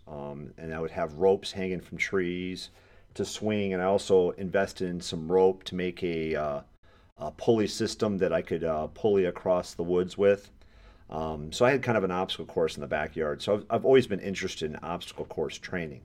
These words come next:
Um, so seeing the American Ninja Warrior come out, I watched it when it was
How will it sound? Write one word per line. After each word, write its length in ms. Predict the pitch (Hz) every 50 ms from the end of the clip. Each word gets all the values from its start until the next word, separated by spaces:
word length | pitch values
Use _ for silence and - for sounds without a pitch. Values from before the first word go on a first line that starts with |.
| - - - - - _ - - - - - - - - - -
Um, 300 | 71 73 76 73 71 67
so 440 | - - 92 82 80 80 80 78 73 -
seeing 300 | - - - 117 113 107
the 140 | 98 95 92
American 360 | 90 98 101 101 98 - 92
Ninja 200 | 92 90 87 82
Warrior 340 | 90 85 92 104 104 104 101
come 220 | 101 - - 82 78
out, 280 | 78 76 76 78 - -
I 100 | - 95
watched 420 | 95 92 90 92 92 - - -
it 220 | - 80 - - -
when 140 | 82 82 80
it 100 | 76 64
was 240 | 78 80 78 -